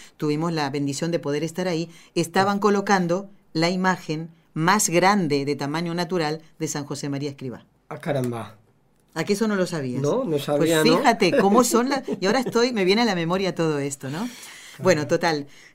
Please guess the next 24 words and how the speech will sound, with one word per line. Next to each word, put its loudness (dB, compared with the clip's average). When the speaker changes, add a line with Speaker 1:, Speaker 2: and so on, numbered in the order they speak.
Speaker 1:
<coughs> 4
yo 2
creo 2
que -2
San -6
José -2
María -2
Escrivá -4
le -4
da 0
igual -2
que -4
haya -4
o -4
no -4
haya -4
estatua -6
de -2
él. -4
Lo -6
que 0
él, -4
eh, -10
quiere 2